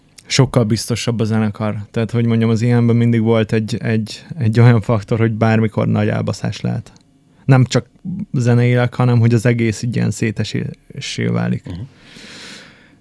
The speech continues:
Speaker 1: Itt ez nincs meg. Nyilván kevésbé veszélyes emiatt az egész. Viszont, viszont ez boldoggá tesz. Úgyhogy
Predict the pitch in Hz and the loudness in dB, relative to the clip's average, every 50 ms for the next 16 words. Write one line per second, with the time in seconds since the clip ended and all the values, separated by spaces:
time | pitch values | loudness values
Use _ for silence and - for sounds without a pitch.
0 | _ _ - 135 139 131 - 139 131 117 127 127 117 117 107 - 110 110 107 107 | _ _ 2 2 2 4 4 4 4 6 6 6 6 4 2 2 2 2 2 2
1 | 104 104 - - - - - - - - - - - - - - - - _ _ | 0 -4 -8 -14 -18 -20 -20 -20 -20 -20 -20 -20 -20 -20 -20 -20 -20 -20 _ _
2 | _ _ _ - - - _ _ _ _ _ - 139 139 139 135 131 131 120 - | _ _ _ -20 -20 -20 _ _ _ _ _ 6 6 8 8 8 6 6 4 4
3 | 143 127 127 123 113 110 110 120 113 113 110 120 113 104 - 117 113 110 110 107 | 4 4 4 4 4 2 2 2 2 2 2 0 0 0 -2 -2 -2 -2 -2 -4
4 | 107 - - - - _ _ _ _ _ _ _ _ _ _ - 120 107 107 107 | -6 -8 -12 -16 -20 _ _ _ _ _ _ _ _ _ _ -4 -2 0 2 2
5 | 104 104 - - 110 101 107 101 90 - 107 113 - - - - _ _ _ _ | 0 0 -2 -4 -4 -4 -4 -4 -4 -4 -6 -6 -8 -10 -18 -20 _ _ _ _
6 | _ _ _ _ _ - - - - - 113 - - 120 120 120 120 101 - - | _ _ _ _ _ -20 -20 -8 -2 -2 0 2 2 4 4 4 4 2 0 -6
7 | - - 120 127 127 117 - - 120 117 113 - - 120 117 113 113 120 117 117 | -6 -4 -4 -2 -2 -2 -2 -2 -2 -2 -2 -2 0 0 2 2 4 4 4 4
8 | 110 107 110 110 113 110 110 107 - 117 110 - - - - _ _ _ _ _ | 4 2 0 0 0 -2 -2 -2 -4 -6 -6 -6 -10 -16 -20 _ _ _ _ _
9 | _ _ _ _ _ - - - - - - - - - - _ _ _ _ _ | _ _ _ _ _ -20 -20 -20 -20 -20 -20 -20 -20 -20 -20 _ _ _ _ _
10 | - 131 123 - 127 127 120 120 127 | 4 4 4 6 6 4 4 2 0